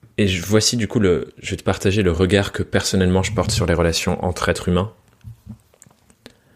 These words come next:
Pour illustrer ce point, c'est que nous avons tous, chacun d'entre nous,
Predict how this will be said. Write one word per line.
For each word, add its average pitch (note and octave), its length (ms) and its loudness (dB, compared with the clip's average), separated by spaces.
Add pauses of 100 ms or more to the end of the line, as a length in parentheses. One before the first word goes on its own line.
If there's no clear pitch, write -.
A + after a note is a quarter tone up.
(160)
Pour F#2+ 180 0
illustrer F2 380 0
ce - 100 -2
point, G#2 420 0
c'est - 180 -2
que G2+ 280 2 (880)
nous F#2+ 300 4
avons G2+ 400 4 (400)
tous, - 560 -6 (1040)
chacun - 640 0
d'entre F2+ 320 0
nous, C#2 160 -8